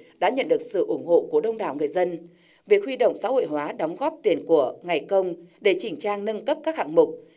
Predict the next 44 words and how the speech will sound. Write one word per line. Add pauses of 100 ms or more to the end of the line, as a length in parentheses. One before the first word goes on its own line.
(100)
thiết
chế
văn
hóa
được
thực
hiện (160)
khá
hiệu
quả. (760)
Do
đẩy
mạnh
công
tác
tuyên
truyền, (380)
nên
nhân
dân
đã
nâng
cao
nhận
thức (180)
và
ý
thức (100)
tự
giác (140)
trong
xây
dựng (240)
và
giữ
vững
danh
hiệu (120)
thôn,
tổ
dân
phố
văn
hóa.